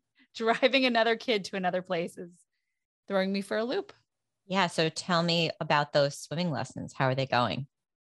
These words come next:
Speaker 1: They're going. He is, um, doing daily sessions. He's been doing them for two weeks. Um, he's in there for fifteen minutes at a time, and he's learning how to be comfortable in the water. So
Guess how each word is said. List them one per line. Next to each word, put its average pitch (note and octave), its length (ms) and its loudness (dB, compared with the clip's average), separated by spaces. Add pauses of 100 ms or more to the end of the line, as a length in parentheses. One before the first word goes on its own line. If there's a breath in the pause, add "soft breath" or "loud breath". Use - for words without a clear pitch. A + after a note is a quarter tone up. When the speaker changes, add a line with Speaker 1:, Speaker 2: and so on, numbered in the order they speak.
(600 soft breath)
Speaker 1:
They're F4+ 140 2
going. A#3 480 4 (120)
He C#4 460 2
is, A#3+ 600 2 (380)
um, F#3+ 540 0 (200)
doing A#3 480 -2 (420)
daily A3 380 4
sessions. F3+ 520 -2
He's G3 160 -8
been F#3+ 120 -2
doing F#3+ 200 0
them F#3+ 140 -4
for G3+ 120 -8
two G#3+ 280 -8
weeks. - 640 -10
Um, F#3 260 -2
he's F#3+ 220 -4
in G3 160 -2
there F#3+ 180 0
for F#3 160 -8
fifteen A3+ 460 -4
minutes G#3+ 280 -4
at C4 60 -2
a C4+ 60 -2
time, E3 500 -4 (640)
and A3 120 0
he's A3 300 0
learning A#3 540 4
how G#3 540 2
to - 260 -6
be F#3 160 -4
comfortable F3+ 580 -2
in E3+ 80 0
the E3+ 80 -4
water. - 560 -6
So F3 680 2